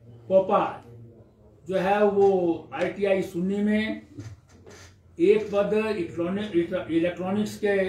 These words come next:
इंस्ट्रक्टर का गवर्नमेंट आईटीआई वुमेन बिलासपुर में, और एक पद इंस्ट्रक्टर इंफॉर्मेशन टेक्नोलॉजी का जो है वो आईटीआई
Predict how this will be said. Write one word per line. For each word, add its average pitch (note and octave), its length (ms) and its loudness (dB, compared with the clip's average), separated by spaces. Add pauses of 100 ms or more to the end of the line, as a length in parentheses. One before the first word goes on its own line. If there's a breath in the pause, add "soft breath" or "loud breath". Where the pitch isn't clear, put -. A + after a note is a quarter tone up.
(280)
इंस्ट्रक्टर F3+ 500 -6
का G#3+ 200 0 (760)
गवर्नमेंट G3 480 -2 (200)
आईटीआई G3 500 2
वुमेन F#3 480 -2
बिलासपुर D#3+ 480 -4
में, G#3 360 -2 (1000)
और F#3 160 2
एक A3 260 4
पद G3+ 240 -2
इंस्ट्रक्टर G3+ 580 -6 (480)
इंफॉर्मेशन F#3+ 640 -2
टेक्नोलॉजी F#3 640 -2
का E3 260 -8 (840)
जो F3 120 -2
है F#3+ 220 2
वो F#3 460 -2
आईटीआई F3 500 0